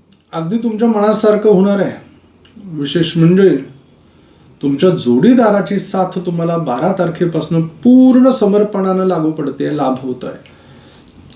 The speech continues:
मग तिच्या व्यवसायातल्या संदर्भात असेल, ती नोकरी करत असेल, पण सपोर्ट बाकी तुम्हाला सगळं आहे. सपोर्ट सिस्टीम तुमची पॉवरफुल होते बारा तारखेनंतर. मग बारा तारखेपर्यंत काही कुठले व्यवहार वगैरे असेल तर शांत चित्तानं, एकाग्र चित्तानं, गरज असेल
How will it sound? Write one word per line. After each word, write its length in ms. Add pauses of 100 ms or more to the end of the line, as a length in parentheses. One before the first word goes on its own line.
(1120)
मग 180
तिच्या 200
व्यवसायातल्या 640
संदर्भात 580
असेल, 520
ती 80
नोकरी 360
करत 340
असेल, 300
पण 140
सपोर्ट 580
बाकी 240 (100)
तुम्हाला 300
सगळं 320
आहे. 240
सपोर्ट 400
सिस्टीम 480
तुमची 240
पॉवरफुल 560
होते 200
बारा 260
तारखेनंतर. 560 (2750)
मग 120
बारा 200
तारखेपर्यंत 520
काही 240
कुठले 280
व्यवहार 460
वगैरे 200
असेल 300
तर 100
शांत 420
चित्तानं, 600
एकाग्र 460
चित्तानं, 760
गरज 280
असेल 580